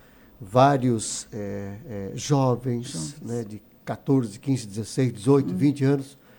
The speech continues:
Speaker 1: participando. Isso é
Speaker 2: Sim,
Speaker 1: bom, né?
Speaker 2: isso é muito bom. Tem que trazer gente jovem, né?
Speaker 1: É.
Speaker 2: Porque nós já estamos ficando velho, né? E daí, quem é que vai fazer o serviço?
Speaker 1: O cansaço vai chegando,
Speaker 2: Vai
Speaker 1: né?
Speaker 2: chegando.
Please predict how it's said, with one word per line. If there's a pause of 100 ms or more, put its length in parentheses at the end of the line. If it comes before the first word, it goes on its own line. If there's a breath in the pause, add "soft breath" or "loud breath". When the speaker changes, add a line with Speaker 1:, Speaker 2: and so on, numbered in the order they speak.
(160 soft breath)
Speaker 1:
participando.
Isso
é
Speaker 2:
Sim,
Speaker 1:
bom, (180)
né?
Speaker 2:
isso
é
muito
bom. (500 loud breath)
Tem
que
trazer
gente
jovem,
né?
Speaker 1:
É. (180)
Speaker 2:
Porque (280 loud breath)
nós
já
estamos
ficando
velho,
né? (680 soft breath)
E
daí,
quem
é
que
vai
fazer
o
serviço?
Speaker 1:
O
cansaço
vai
chegando,
Speaker 2:
Vai
Speaker 1:
né?
Speaker 2:
chegando.